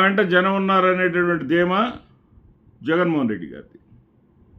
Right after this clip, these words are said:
మరి దీనిని దెబ్బతీయాలి అంటే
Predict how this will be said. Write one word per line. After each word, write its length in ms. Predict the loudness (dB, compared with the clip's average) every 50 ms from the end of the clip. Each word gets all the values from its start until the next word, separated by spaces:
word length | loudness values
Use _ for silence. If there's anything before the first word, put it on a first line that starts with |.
| -20 _ _ _ _ _ -20 -20 -20 -20 _ _ -16 -6 0
మరి 160 | 2 2 2
దీనిని 460 | 6 8 8 8 8 6 2 -2 -4
దెబ్బతీయాలి 720 | -2 -2 -2 -2 -2 -2 -2 0 0 2 2 2 2 0 0
అంటే 280 | -2 -2 -2 -2 0